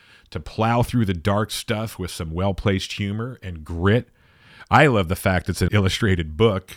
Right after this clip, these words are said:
I don't know if I mentioned that. Before we get to Brett here, and keep in mind, uh, he's, he's an accomplished singer-songwriter. He's toured with, uh, the Pixies, Violent Femmes,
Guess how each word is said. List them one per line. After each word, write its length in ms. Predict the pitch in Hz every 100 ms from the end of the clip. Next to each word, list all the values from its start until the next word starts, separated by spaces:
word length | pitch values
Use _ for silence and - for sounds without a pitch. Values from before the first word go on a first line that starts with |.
| -
I 120 | 95 98
don't 120 | 92
know 100 | 92
if 140 | -
I 80 | 90
mentioned 420 | 90 87 - 85
that. 340 | 98 104 90 - _ _ _ _
Before 280 | 185 190 240
we 120 | 127
get 200 | 120 120
to 100 | -
Brett 400 | 87 98 127 120
here, 420 | 101 101 87 95 - - -
and 180 | 95 90
keep 280 | 139 151
in 100 | 127
mind, 500 | 117 131 117 92 90
uh, 220 | 92 90 90
he's, 460 | 87 120 117 - - - - - _
he's 200 | 104 104
an 80 | 101
accomplished 600 | 95 - 151 131 104 -
singer-songwriter. 1080 | 117 113 - - 113 120 117 120 120 127 120 - -
He's 220 | - 92
toured 380 | - - 110 107
with, 320 | 90 90 -
uh, 160 | 92 85
the 140 | 82
Pixies, 720 | 78 - 120 - 120 113 117 90
Violent 400 | 101 101 95 90
Femmes, 760 | - 123 117 117 117 113 -